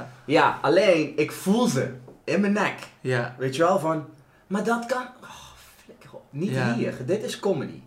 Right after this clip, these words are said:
Speaker 1: Ja, hier mogen wij soms
Speaker 2: Ja.
Speaker 1: dingen zeggen waar je denkt van, oh. En ik heb donkere humor, weet je wel. Ik,
Speaker 2: <laughs>
Speaker 1: hey, mijn, mijn vader is Surinaams, ik heb donkere humor. Dus dat is gewoon, snap je?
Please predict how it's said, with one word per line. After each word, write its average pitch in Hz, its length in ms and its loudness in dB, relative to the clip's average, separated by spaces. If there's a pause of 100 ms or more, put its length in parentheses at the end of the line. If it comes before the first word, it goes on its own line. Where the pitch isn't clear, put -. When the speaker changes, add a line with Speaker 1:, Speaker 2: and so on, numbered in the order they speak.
Speaker 1:
Ja, 143 240 -2
hier 190 280 -2
mogen 196 320 -2
wij 165 420 -2 (280)
soms 180 320 0
Speaker 2:
Ja. 131 60 -6
Speaker 1:
dingen 160 240 -4
zeggen 147 200 -6
waar 135 100 -2
je 127 60 -4
denkt 123 160 -6
van, 110 180 -10
oh. 98 300 -12 (380)
En 120 100 -4
ik 160 80 -2
heb 131 140 -4
donkere 107 320 -6
humor, 143 280 -4
weet 98 140 -12
je 113 60 -8
wel. 123 100 -6
Ik, 123 140 -8
Speaker 2:
<laughs> 170 60 0
Speaker 1:
hey, 131 400 0 (140)
mijn, 117 160 -4
mijn 120 140 0
vader 139 220 -2
is 110 80 -10
Surinaams, 131 340 -6
ik 123 60 -10
heb 95 160 -12
donkere 165 320 -4
humor. 92 260 -8 (440)
Dus 127 120 -8
dat 165 160 0
is 160 120 -4
gewoon, 127 640 0
snap 117 280 -10
je? 180 240 2